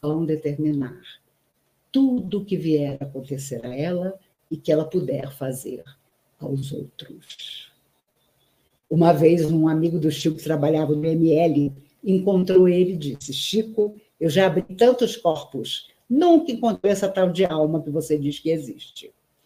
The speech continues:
O Chico deu uma risada e disse a ele: "Ah, meu filho, você está querendo encontrar o passarinho quando ele já fugiu da gaiola?"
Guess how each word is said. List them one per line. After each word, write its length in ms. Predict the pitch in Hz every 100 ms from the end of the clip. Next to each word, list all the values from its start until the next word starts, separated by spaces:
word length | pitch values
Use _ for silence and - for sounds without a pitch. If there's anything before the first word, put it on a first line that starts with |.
| _ _ -
O 80 | 240
Chico 320 | - 247 190
deu 400 | 160 220 226 208
uma 160 | 202
risada 580 | 185 180 147 160 160 156
e 40 | 147
disse 240 | 147 143
a 80 | 143
ele: 400 | 107 101 - 139 _ _ _
"Ah, 260 | 240 190 165
meu 240 | 147 131
filho, 440 | 120 - 110 98 - _ _ _
você 380 | 247 302 - 311
está 300 | 294 285 269
querendo 360 | 247 233 254
encontrar 560 | 262 214 202 214 226 233
o 60 |
passarinho 920 | 226 220 - 196 190 262 240 156 139 - _ _
quando 240 | 170 143
ele 140 | 147 147
já 180 | 147 139
fugiu 480 | - 135 131 196
da 140 | 190 135
gaiola?" 600 | 127 123 147 180 123